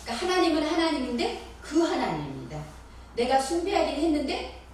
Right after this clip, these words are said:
그 전부터 해온 숭배를 말합니다. 그것은 어떤 것일까요?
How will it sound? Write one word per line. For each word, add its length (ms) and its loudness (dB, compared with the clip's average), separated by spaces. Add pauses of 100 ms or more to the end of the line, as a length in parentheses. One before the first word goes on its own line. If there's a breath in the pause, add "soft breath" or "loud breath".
그 180 -6
전부터 420 2
해온 360 -4
숭배를 460 0
말합니다. 500 -8 (460)
그것은 320 0
어떤 300 2
것일까요? 580 -6